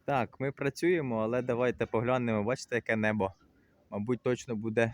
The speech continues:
дощ. Тобто там, он, видно сонечко, а ось тут, о, наскільки камера передає, то все дуже-дуже чорне,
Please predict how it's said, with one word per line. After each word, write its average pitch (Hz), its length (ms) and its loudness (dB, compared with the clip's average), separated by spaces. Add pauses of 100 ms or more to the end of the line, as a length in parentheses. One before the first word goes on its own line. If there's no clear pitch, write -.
(120)
дощ. 104 320 0
Тобто 107 280 -2
там, 107 240 0
он, 104 140 0 (480)
видно 110 300 0
сонечко, 156 680 2 (400)
а 98 140 -4
ось 101 200 -4
тут, 131 240 -2
о, 117 60 2
наскільки 107 480 -2
камера 113 420 0
передає, 110 520 2
то 117 140 -4
все 117 240 -2
дуже-дуже 104 600 0
чорне, 123 420 -2